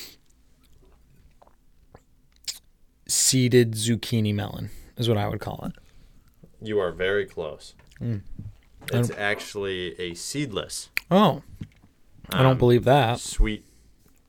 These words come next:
Speaker 1: I believe you, but I don't
Speaker 2: zucchini.
Speaker 1: believe
Speaker 2: <laughs>
Speaker 1: that. The
Speaker 2: No,
Speaker 1: people who
Speaker 2: dude.
Speaker 1: named it.
Speaker 2: No, this is, uh, this is papaya.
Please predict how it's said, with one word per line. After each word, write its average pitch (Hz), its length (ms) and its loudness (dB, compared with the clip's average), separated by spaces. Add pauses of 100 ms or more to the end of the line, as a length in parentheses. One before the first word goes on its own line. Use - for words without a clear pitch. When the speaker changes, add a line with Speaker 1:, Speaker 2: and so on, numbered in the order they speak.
(100)
Speaker 1:
I 120 80 2
believe 113 260 2
you, 104 260 0
but 107 120 -4
I 113 80 -2
don't 113 100 -2
Speaker 2:
zucchini. 92 100 -8
Speaker 1:
believe 107 340 4
Speaker 2:
<laughs> - 0 -
Speaker 1:
that. 156 240 4
The 117 80 2
Speaker 2:
No, 120 40 0
Speaker 1:
people 120 220 4
who 107 80 2
Speaker 2:
dude. 107 80 2
Speaker 1:
named 101 240 0
it. 101 100 -8 (600)
Speaker 2:
No, 117 200 2
this 104 220 6
is, 101 180 -2
uh, 92 380 4
this 107 140 -2
is 127 80 -6
papaya. 120 440 -2